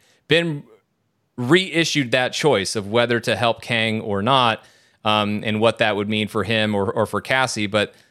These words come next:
that choice never come-, this is the moment where that choice is taken away from Scott and it never comes back up. So you're ultimately left with a-, an arc that, like some other things in this movie, unfortunately, this is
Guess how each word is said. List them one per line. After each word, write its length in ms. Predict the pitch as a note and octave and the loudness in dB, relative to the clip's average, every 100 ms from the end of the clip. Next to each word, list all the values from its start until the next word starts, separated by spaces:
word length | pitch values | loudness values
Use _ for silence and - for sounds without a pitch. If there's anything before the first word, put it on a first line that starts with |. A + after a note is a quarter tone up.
| _ | _
that 180 | B2+ C3 | -4 0
choice 280 | - C3+ - | 2 0 2
never 340 | B2 C3+ D3 | 2 4 2
come-, 240 | - C3 | 0 -2
this 220 | A2+ C3 D#3 | 0 -2 -2
is 80 | |
the 100 | C3 | -2
moment 320 | C3 B2+ B2+ A2 | 0 2 2 0
where 120 | A2 | 2
that 180 | A2 - | 0 0
choice 260 | B2 A2+ | -2 -2
is 60 | G#2+ | -4
taken 320 | - A2 G#2+ | -4 -4 -2
away 220 | G2 A2+ | 0 0
from 160 | A#2 A#2 | 0 -4
Scott 340 | - A2+ A2 | 0 2 2
and 100 | A#2 | -2
it 140 | G2+ G2+ | -6 -2
never 260 | A2+ A#2 | -2 0
comes 280 | G#2+ - G2+ | -2 -4 -4
back 280 | F#2 G2 F#2 | 0 0 2
up. 340 | B2+ C3 - _ - _ | 2 0 -2 _ -20 _
So 500 | - A#2 A2+ A2 A2 | -2 4 4 4 2
you're 300 | A2 A2 - | 0 0 2
ultimately 540 | B2 A#2 B2 A#2 A2 | 0 0 -2 -2 -2
left 380 | G#2+ G#2 A2 - | -2 0 0 -2
with 380 | A2 A2 G#2 - - | -2 0 0 -4 -6
a-, 60 | |
an 300 | A2+ F#2+ G#2+ - | -4 -2 -4 2
arc 380 | C3 A#2+ G#2+ - _ _ | 4 4 0 -10 _ _
that, 320 | A2 G#2+ - _ _ _ | -2 -2 -2 _ _ _
like 280 | F#2+ A#2 A#2+ | 0 0 0
some 180 | - B2+ | -2 0
other 180 | B2+ B2 | 0 0
things 280 | B2+ A#2+ | -2 -2
in 80 | A2 | -2
this 160 | G#2+ G2+ | -4 0
movie, 240 | F#3+ G3 | 0 2
unfortunately, 560 | B2 - A#2+ A2+ B2 A#2 | 0 0 -2 0 -2 -2
this 360 | G#2 - C#3+ | -2 -2 0
is 180 | C#3+ A#2+ | -2 -6